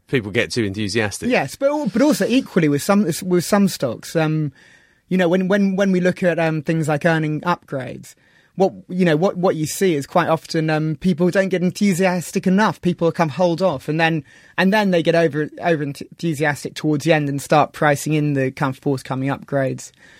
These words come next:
Speaker 2: And then you get, then, you know, if a company doesn't say, "I'm beating expectations," a la J D Sports early in the year,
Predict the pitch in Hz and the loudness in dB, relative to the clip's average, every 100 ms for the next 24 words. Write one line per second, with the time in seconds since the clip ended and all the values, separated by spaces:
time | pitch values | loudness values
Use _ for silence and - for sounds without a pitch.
0 | - - - 156 160 151 139 131 - 147 | -20 -20 -4 2 2 2 2 -2 0 0
1 | 143 143 147 143 131 120 - _ 156 151 | 2 0 0 0 0 -4 -10 _ -6 -4
2 | 147 143 147 131 151 139 120 104 - 135 | -2 -2 -2 0 0 0 -4 -6 -6 -2
3 | 127 131 143 135 139 139 131 - 151 - | 0 2 0 2 0 0 -4 -4 -4 -2
4 | 127 - 123 123 123 - - 139 143 139 | -2 -2 -2 -2 -4 -8 -4 0 0 0
5 | 135 147 139 139 - 156 135 - 147 139 | 2 2 2 -2 -2 0 -2 0 0 0
6 | 135 131 147 127 117 | 0 0 0 0 -4